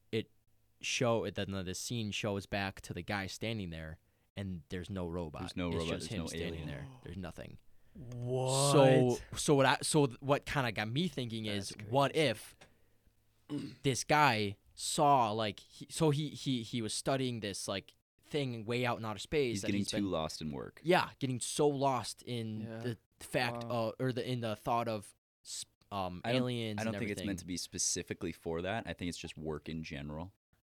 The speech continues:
Speaker 2: Um,
Speaker 1: Well,
Speaker 3: But
Speaker 1: that, well, that was his job, getting caught
Speaker 3: how
Speaker 1: up with that.
Speaker 3: would,
Speaker 2: Right,
Speaker 3: how would the
Speaker 2: obviously.
Speaker 3: military attack it if it didn't exist then?
Speaker 1: Well, it probably was all in his head. That's
Speaker 3: Oh,
Speaker 1: the thing.
Speaker 3: yeah.
Speaker 1: So
Speaker 2: It's all a big metaphor.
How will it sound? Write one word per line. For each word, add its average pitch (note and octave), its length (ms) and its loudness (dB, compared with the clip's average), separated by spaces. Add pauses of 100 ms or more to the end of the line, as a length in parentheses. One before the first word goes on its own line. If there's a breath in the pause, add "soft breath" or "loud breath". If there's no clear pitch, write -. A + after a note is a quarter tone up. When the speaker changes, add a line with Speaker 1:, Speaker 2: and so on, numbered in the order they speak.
(440 soft breath)
Speaker 2:
Um, D3+ 200 -6
Speaker 1:
Well, D3 360 8 (140)
Speaker 3:
But D3+ 120 0
Speaker 1:
that, D#3+ 220 6
well, D#3 140 4
that D3 100 4
was A#2 120 0
his G#2 100 -6
job, F2+ 320 -4 (340)
getting A2 200 -4
caught G#2+ 220 -2
Speaker 3:
how G2 60 0
Speaker 1:
up C3 60 -4
with C#3 180 0
that. F2+ 160 -2
Speaker 3:
would, A2+ 120 -2
Speaker 2:
Right, F2 340 -2
Speaker 3:
how A#2+ 140 -6
would C3+ 180 -2
the A#2+ 80 -6
Speaker 2:
obviously. A#2 100 -2
Speaker 3:
military A#2 580 -4
attack A2+ 380 -8
it A2+ 80 -6
if A2+ 140 -12
it A2 80 -14
didn't A2+ 240 -12
exist - 400 -16
then? - 240 -18
Speaker 1:
Well, C3+ 240 2 (220)
it C#3 320 -2
probably A#2+ 200 -2
was G2+ 100 -6
all G#2 200 -4
in F2 60 -8
his E2+ 100 -10
head. - 240 -6 (160)
That's G#2+ 160 -4
Speaker 3:
Oh, G#2 40 -4
Speaker 1:
the G2+ 60 -6
thing. G2+ 220 -6
Speaker 3:
yeah. G2 60 -16 (420 soft breath)
Speaker 1:
So - 220 0
Speaker 2:
It's C3+ 60 8
all G2 180 6
a - 40 2
big E2+ 140 0
metaphor. D2 480 -6